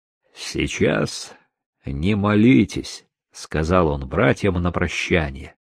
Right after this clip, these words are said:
«После помолитесь». И пошел в одиночку через поле.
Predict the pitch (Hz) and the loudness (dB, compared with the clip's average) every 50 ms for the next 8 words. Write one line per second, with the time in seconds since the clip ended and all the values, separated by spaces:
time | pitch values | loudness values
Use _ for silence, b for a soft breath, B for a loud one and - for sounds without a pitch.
0 | _ _ _ _ _ _ _ _ _ _ _ _ _ _ _ _ _ _ _ _ | _ _ _ _ _ _ _ _ _ _ _ _ _ _ _ _ _ _ _ _
1 | _ - - 147 175 175 156 135 - - 123 127 120 104 85 73 - _ _ _ | _ 0 4 6 6 8 6 4 2 0 0 2 2 2 0 -4 -8 _ _ _
2 | _ _ _ _ _ - - 92 92 92 110 - - - 107 101 95 - - 85 | _ _ _ _ _ -2 0 0 2 4 2 2 2 4 2 0 0 -2 -10 -14
3 | - - - - - _ _ _ _ _ _ _ _ _ _ _ _ _ _ _ | -14 -14 -18 -18 -20 _ _ _ _ _ _ _ _ _ _ _ _ _ _ _
4 | _ - - 104 107 - - 73 76 - - - 156 170 170 143 123 104 82 78 | _ 0 4 4 4 4 2 -6 -4 -4 0 4 8 8 10 10 8 6 4 2
5 | 92 95 78 82 82 85 120 151 147 - - - - 127 120 104 85 - _ _ | 2 2 2 0 0 2 2 4 2 2 0 2 6 8 8 8 6 2 _ _
6 | _ _ - - - 98 101 98 - - - _ - - 95 80 71 67 - - | _ _ -10 -2 0 2 2 0 -2 -8 -20 _ -4 0 0 0 0 -2 -10 -14
7 | - - | -18 -20